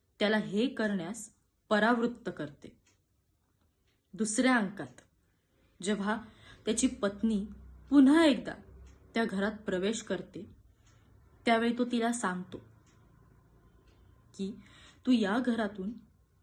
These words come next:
आत्ताच निघून जा, कारण आपल्या मुलाच्या मनात आई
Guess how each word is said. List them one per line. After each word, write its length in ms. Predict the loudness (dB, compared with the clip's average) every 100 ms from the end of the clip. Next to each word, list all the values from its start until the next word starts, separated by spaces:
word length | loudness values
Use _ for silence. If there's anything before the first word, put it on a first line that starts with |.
| _ _ _ _ -14
आत्ताच 500 | -14 -2 0 2 2
निघून 340 | 0 0 -2
जा, 100 | -4 -14 _ _ _ _ _ _ _ _ _ _ _ _ _ _ -2
कारण 240 | 0 0 -4 -14 _ _ _ -12
आपल्या 380 | -6 2 4 4
मुलाच्या 460 | 2 0 0 -2
मनात 300 | -2 -4 -8 -14 _ _ _ _ _ _ _ _ _
आई 240 | -2 0